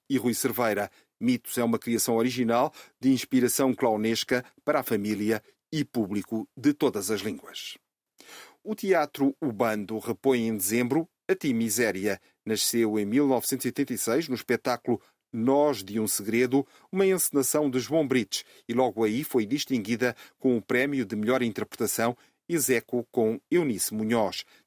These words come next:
Tempos depois, o espetáculo terminou, mas a personagem nunca parou. A Ti Miséria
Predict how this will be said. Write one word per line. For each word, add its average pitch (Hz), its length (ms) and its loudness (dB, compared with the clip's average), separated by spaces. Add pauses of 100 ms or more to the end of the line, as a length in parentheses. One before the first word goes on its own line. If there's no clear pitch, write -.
(120)
Tempos 107 440 -2
depois, 135 480 0
o 117 40 -8
espetáculo 123 560 -4
terminou, 131 520 2 (340)
mas 131 380 0 (120)
a 131 60 -2
personagem 110 800 -2 (160)
nunca 143 340 0
parou. 107 380 0 (300)
A 113 60 -4
Ti 110 180 -4
Miséria 117 500 2